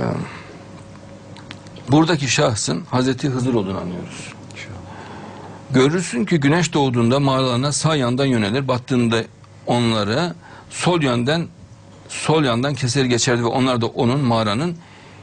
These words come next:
Speaker 1: geniş boşluğundalardı. Bu Allah'ın ayetlerindendir. Allah kime hidayet verirse," işte hidayet bulan odur.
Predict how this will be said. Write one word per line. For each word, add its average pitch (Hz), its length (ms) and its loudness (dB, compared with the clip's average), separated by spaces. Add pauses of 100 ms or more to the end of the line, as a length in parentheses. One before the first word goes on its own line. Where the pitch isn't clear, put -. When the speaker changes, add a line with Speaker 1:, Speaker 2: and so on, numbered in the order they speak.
(140)
Speaker 1:
geniş 170 360 2
boşluğundalardı. 123 920 2
Bu 127 120 2
Allah'ın 127 280 0
ayetlerindendir. 117 840 0
Allah 123 380 2 (100)
kime 151 280 2
hidayet 135 440 2
verirse," 113 460 -4 (1600)
işte 147 300 4
hidayet 147 380 4
bulan 147 280 0
odur. 110 360 0